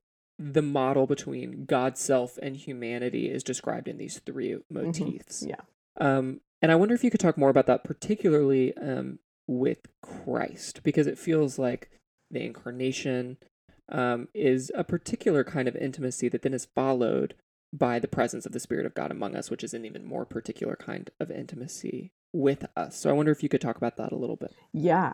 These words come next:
Speaker 2: absolutely. Um, so I've got a whole section on this in the project where I, uh, focus in on union with Christ. Um, so there are a couple of just things that stand out. One is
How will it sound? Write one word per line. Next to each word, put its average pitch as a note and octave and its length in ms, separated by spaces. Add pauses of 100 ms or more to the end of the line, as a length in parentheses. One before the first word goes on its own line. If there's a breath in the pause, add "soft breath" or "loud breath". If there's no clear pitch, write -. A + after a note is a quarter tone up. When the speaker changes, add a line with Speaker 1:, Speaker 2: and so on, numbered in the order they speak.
Speaker 2:
absolutely. D#3+ 800
Um, E3+ 360
so D#3+ 220
I've - 120
got D3+ 120
a D3 40
whole G3+ 320
section F#3 340
on A#3 100
this - 240
in G#3+ 80
the D#3 80
project D3+ 480
where C#3+ 80
I, C#3 180
uh, C#3+ 280
focus D3+ 380
in D3+ 80
on D3 160
union D3+ 280
with C#3 140
Christ. - 540 (400 soft breath)
Um, C#3+ 520
so - 160
there F#3 100
are F3 40
a - 20
couple A3 280
of A3 60
just F3+ 180
things D#3 240
that - 120
stand C#3+ 380
out. C#3 320
One F#3 500
is D3+ 560